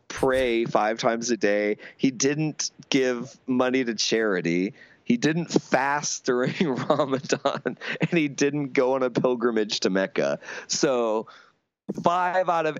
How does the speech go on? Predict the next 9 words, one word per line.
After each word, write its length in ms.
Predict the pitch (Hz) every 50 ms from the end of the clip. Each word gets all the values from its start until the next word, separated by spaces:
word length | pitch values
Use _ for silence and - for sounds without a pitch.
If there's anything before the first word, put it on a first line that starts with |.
| - 135
eight 320 | 135 143 143 139 139 - _ _ _ _ _ _ _ _ _ _ _ _ _
of 140 | 139 143 131
the 160 | 139 143 - 120
Eightfold 580 | 127 127 - _ - - - 135 120 117 104 117
Noble 340 | 120 117 117 104 113 110
Path 420 | 101 - 95 87 92 90 92 92 - - - - _ _ _ _ -
and 380 | 120 131 117 107 107 117 117
<laughs> 0 |
zero 400 | - - 107 123 139 151 151 156